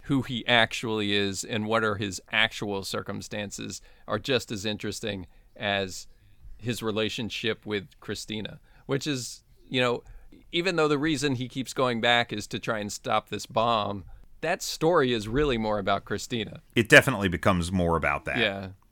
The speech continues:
Speaker 2: the farther along he goes, because he latches onto her and he's like, "This is the person I can save."
Speaker 1: Right.
Speaker 2: Whether he ultimately can or not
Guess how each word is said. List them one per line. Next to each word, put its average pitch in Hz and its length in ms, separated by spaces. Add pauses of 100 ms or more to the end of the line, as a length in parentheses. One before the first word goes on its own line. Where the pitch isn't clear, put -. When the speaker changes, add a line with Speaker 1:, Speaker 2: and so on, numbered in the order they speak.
Speaker 2:
the 92 80
farther 85 320
along 76 240
he 73 80
goes, 76 320
because 80 280
he 87 100
latches 78 460
onto 80 220
her 76 260
and 73 80
he's 71 140
like, 73 240
"This 107 180
is 117 120
the 92 80
person 85 400
I 73 80
can 76 180
save." 71 500
Speaker 1:
Right. 110 320 (280)
Speaker 2:
Whether 113 400
he 92 420
ultimately 90 480
can 131 340
or 85 100
not 78 280